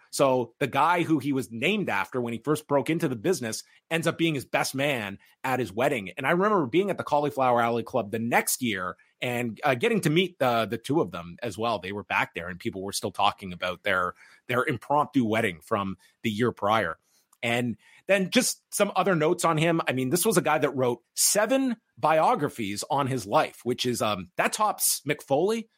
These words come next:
that tops Chris Jericho for the most, uh, autobiographies, um, that someone wrote on himself. I've not read any of them, but the first one is My Pink Gas Mask, which I have to wonder was a Jon Moxley, or maybe,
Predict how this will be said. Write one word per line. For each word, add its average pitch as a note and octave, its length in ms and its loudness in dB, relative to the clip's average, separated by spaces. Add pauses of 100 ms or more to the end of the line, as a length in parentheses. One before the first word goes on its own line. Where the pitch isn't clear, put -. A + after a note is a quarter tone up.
that F3 160 -2
tops E3+ 260 0
Chris - 240 -6
Jericho D3+ 500 0
for D#3 120 -4
the C3+ 80 2
most, C3+ 540 0 (340)
uh, A#2 260 0
autobiographies, B2 1200 0
um, F2+ 400 -6 (180)
that F#2 220 -4 (240)
someone B2+ 280 -2
wrote B2 220 0
on A#2 120 -6
himself. G#2 340 -6
I've E3 140 0
not F#3 220 -2
read C3 200 0
any E3+ 180 2
of D#3+ 100 0
them, F#3 260 0 (320)
but D#3+ 160 0
the B2+ 80 0
first - 360 0
one G#2 340 -2 (180)
is C3 320 -2 (200)
My C3+ 160 0
Pink F#3 440 -4
Gas C3 360 0
Mask, D#2+ 460 -8 (260)
which - 140 -2
I A#2 80 0
have D3 260 0
to C#3+ 60 0
wonder G#2+ 420 -6 (280)
was A#2+ 280 0
a G#2+ 400 -2 (580)
Jon C#3 280 2
Moxley, A#2 460 -4
or D#3+ 180 2
maybe, D3+ 540 0